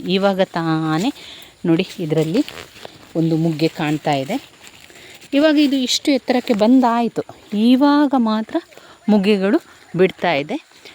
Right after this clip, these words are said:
ನನ್ನ ಅನಿಸಿಕೆಯ ಪ್ರಕಾರ, ನಾನು ಅಂದ್ಕೊಂಡಿರುವಂಥದ್ದು,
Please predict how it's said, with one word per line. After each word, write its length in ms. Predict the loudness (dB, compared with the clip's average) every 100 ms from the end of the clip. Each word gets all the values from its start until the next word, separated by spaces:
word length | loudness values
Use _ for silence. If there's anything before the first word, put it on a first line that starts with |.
| -6
ನನ್ನ 280 | 0 2 4 2
ಅನಿಸಿಕೆಯ 520 | 2 -2 -6 -6 -8
ಪ್ರಕಾರ, 540 | -6 -8 -4 -4 -2 -4 -8 -18 -20 -20 -18 -6
ನಾನು 400 | -2 0 0 -2
ಅಂದ್ಕೊಂಡಿರುವಂಥದ್ದು, 960 | -2 -2 0 0 2 2 2 0 -4